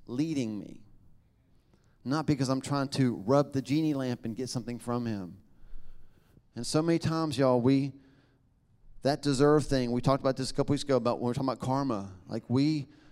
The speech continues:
have bought this lie about we deserve stuff. And that's the older brother. And when the son came back, he couldn't celebrate because you know why?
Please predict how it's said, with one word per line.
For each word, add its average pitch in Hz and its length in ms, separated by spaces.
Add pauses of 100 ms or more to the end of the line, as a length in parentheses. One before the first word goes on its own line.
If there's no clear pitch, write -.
(100)
have 117 260
bought 131 300
this 127 180
lie 131 300
about 117 280
we 123 100
deserve 120 400
stuff. 92 360 (2500)
And 104 140
that's 135 260
the 131 80
older 120 220
brother. 104 340 (1500)
And 120 120
when 127 80
the 120 80
son 156 360
came 156 360
back, 117 320
he 123 120
couldn't 131 280
celebrate 120 420
because 104 260
you 127 100
know 131 120
why? 147 400